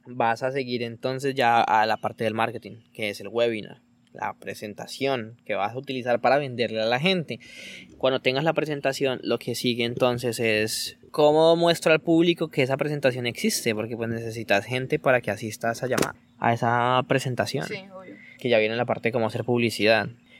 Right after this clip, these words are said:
Speaker 1: que es la parte final, o sea, es cómo hacer publicidad paga, porque tú tienes que, o sea, excepto que tú tengas una página grande en Instagram,
Speaker 2: Tengo que pagar.
Speaker 1: tienes que pagar. Yo pago, por ejemplo, publicidad en última, yo he pagado publicidad en última hora, Col, por ejemplo.
Speaker 2: Ya.
Speaker 1: ¿Sabes cuál
Speaker 2: Sí,
Speaker 1: es esa?
Speaker 2: sí,
Speaker 1: Ok,
Speaker 2: claro,
Speaker 1: listo.
Speaker 2: claro.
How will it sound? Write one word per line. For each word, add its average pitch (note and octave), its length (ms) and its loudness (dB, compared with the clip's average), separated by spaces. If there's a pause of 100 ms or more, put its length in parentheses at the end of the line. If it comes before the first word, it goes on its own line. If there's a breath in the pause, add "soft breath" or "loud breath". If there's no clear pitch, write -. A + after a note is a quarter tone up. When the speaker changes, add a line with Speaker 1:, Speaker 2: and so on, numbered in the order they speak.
(100)
Speaker 1:
que D3 80 2
es C3+ 80 2
la E3+ 140 8
parte G3 260 2
final, D3 500 -2
o A#2 80 0
sea, A#2+ 200 4
es A#2 120 -2
cómo D3 160 -2
hacer E3 180 0
publicidad D#3 440 0
paga, E3+ 220 2
porque A#3+ 180 0
tú D3 60 -10
tienes C#3+ 200 -6
que, D#3+ 100 -6
o D3+ 80 -2
sea, D3+ 180 -2
excepto D#3 340 -6
que G#3 80 -4
tú F3 100 -14
tengas D#3 280 -8
una F3+ 120 -10
página F3+ 340 -6
grande C3 280 -4
en D3 80 -10
Instagram, F#3+ 500 -2 (140)
Speaker 2:
Tengo - 220 -20
que - 120 -20
pagar. - 240 -20 (240)
Speaker 1:
tienes A2+ 300 -6
que B2 100 -12
pagar. A#2 460 4 (300)
Yo C#3+ 220 2
pago, D3+ 240 4
por F3 100 4
ejemplo, C#3+ 220 -4
publicidad C#3 320 -2
en C#3+ 60 -2
última, C#3 360 -4
yo C3+ 80 2
he B2+ 40 -4
pagado D3+ 200 4
publicidad C3+ 300 -6
en C#3 60 -6
última C3+ 260 -2
hora, A2 160 4
Col, A2+ 260 -2
por - 180 -4
ejemplo. A2+ 300 -6
Speaker 2:
Ya. A#2 60 -12
Speaker 1:
¿Sabes A#2 240 2
cuál B2 160 2
Speaker 2:
Sí, C#3+ 60 -2
Speaker 1:
es D#3+ 80 -2
esa? E3+ 120 -4
Speaker 2:
sí, - 100 -6
Speaker 1:
Ok, A2 60 -4
Speaker 2:
claro, G#2+ 240 -4
Speaker 1:
listo. - 180 -12
Speaker 2:
claro. F3 220 -16